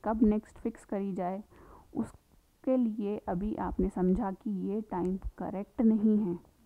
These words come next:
wedding के लिए। This is not the right time for the wedding।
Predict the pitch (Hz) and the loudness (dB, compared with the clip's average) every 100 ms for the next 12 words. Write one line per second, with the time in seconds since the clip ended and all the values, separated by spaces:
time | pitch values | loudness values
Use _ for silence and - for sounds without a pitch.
0 | - 175 170 170 190 185 175 165 185 - | -12 -6 -4 0 2 0 -2 -6 -8 -12
1 | _ - 170 214 226 202 175 170 175 175 | _ -12 -10 -4 -2 2 2 2 -2 -6
2 | 165 - 170 165 202 - - - - - | -8 -4 -2 -2 -4 -10 -12 -12 -16 -20
3 | - - - - - - - 180 180 196 | -20 -20 -20 -20 -20 -16 -6 -2 -2 0
4 | 240 185 170 170 190 | -2 -2 -2 0 0